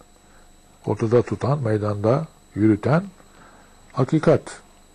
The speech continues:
Ve hakikati olduğunu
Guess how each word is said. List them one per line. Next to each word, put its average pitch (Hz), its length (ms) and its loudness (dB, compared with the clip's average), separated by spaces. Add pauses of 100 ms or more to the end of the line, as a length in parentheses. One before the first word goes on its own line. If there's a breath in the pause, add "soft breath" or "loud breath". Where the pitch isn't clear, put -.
(1160 soft breath)
Ve 170 160 8
hakikati 170 540 6
olduğunu 180 760 6